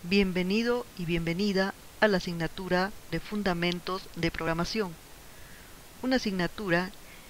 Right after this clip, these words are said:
que te brindará conceptos y temas útiles para tu formación profesional. Como resultado de aprendizaje de la asignatura, al finalizar,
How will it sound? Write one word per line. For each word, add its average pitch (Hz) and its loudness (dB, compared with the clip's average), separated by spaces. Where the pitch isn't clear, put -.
que 180 2
te 175 2
brindará 165 4
conceptos 202 -4
y 175 -4
temas 180 2
útiles 170 -2
para 196 6
tu - -8
formación 180 -4
profesional. 165 -2
Como 196 4
resultado 214 6
de 269 10
aprendizaje 190 4
de 175 6
la 165 4
asignatura, 165 2
al 190 8
finalizar, 175 4